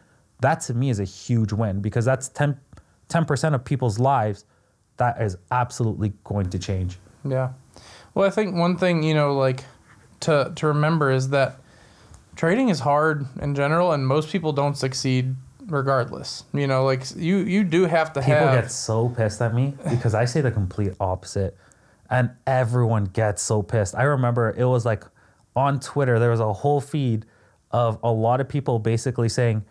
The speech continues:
Speaker 1: "Trading is hard, trading is hard, trading is hard."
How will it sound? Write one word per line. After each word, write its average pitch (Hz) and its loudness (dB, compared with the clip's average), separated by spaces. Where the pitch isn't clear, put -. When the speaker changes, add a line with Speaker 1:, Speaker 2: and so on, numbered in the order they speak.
Speaker 1:
"Trading 180 0
is 151 -2
hard, 160 0
trading 175 0
is 151 0
hard, 160 0
trading 170 0
is 143 0
hard." 151 0